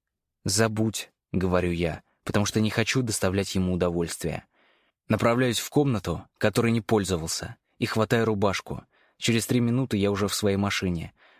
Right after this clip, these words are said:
Мои полы давно поменяли, ещё в четверг. Я не сказал Чейзу, не сказал Трине. Мне незачем было здесь оставаться.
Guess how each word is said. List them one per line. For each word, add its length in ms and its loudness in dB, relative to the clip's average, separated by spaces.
Мои 180 2
полы 320 2
давно 280 2
поменяли, 600 -2
ещё 280 2
в 60 -2
четверг. 540 -4
Я 140 2
не 100 2
сказал 400 0
Чейзу, 540 -2
не 120 0
сказал 380 0
Трине. 480 -2
Мне 180 2
незачем 440 0
было 200 0
здесь 240 -2
оставаться. 640 -2